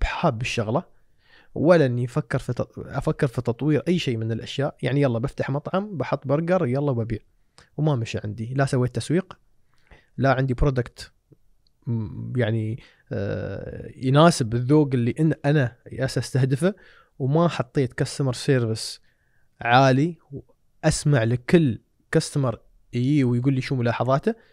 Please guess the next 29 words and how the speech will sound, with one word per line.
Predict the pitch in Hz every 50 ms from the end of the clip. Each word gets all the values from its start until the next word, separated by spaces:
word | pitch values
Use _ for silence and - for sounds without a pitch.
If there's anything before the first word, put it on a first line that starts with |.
| _ _ _ _ _
بخسر. | 160 196 - - - - 180 - _ _ _ _ _ _ _ _ _ _ _ _ _ _ _ _ _
فهم | - 131 139
شو | 151 - 170
أقصد؟ | 160 - - 277 285 _ _ _ _ _ _ -
يعني | 127 117 120 131 131 -
أنت | 190 190 - -
هني | 170 147 175 196 185
اليوم | 156 160 170 190 233 262 - - - - - _ _ _ _ _ _ _ _ _ - - - -
حلو | - - - 226 254 262 185 139 - 131
إن | 135 135
أنت | 127 - 170 180 - 160
ت-، | - -
تشوف | - - - - - 196 202 180 -
اللي | 151 127
حواليك | - - 131 131 131 143 151 151 147 143 -
مثلا | - 127 - 135 131 123
نجحوا | 117 117 156 170 147 - - - 117 123 147 - _ _ -
وتسا-، | - 131 123 - - - 170 151 - 135
تحاول | - - - - 160 175 190 196 190 175
تقلد | - - - 139 123 110 110 110 107 - - -
أو | 123 117 117
تسوي | - - - 156 156 147 139
شيء | - - 143 127 113 - - 123
مماثل، | 123 123 131 143 147 131 117 135 151 214 - _ _ _ _ - - - - _ -
لكن | 120 131 151 - 160 156
لازم | 151 196 247 254 240 233
تحط | 202 - - - - _ _ _ - - - - _ _ _ _ _ _ _ _ _ -
التاتش | 151 - _ - 226 - - -
مالك، | 160 165 175 143 120 - - - - _